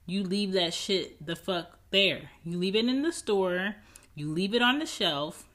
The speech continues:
you leave it wherever it's being sold, you leave it online, and you go find something else.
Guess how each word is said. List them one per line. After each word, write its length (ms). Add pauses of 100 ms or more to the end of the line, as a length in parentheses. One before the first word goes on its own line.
(1000)
you 220
leave 300
it 360 (600)
wherever 420
it's 240
being 340
sold, 540
you 120
leave 240
it 60
online, 640
and 140
you 120
go 180
find 400
something 380
else. 580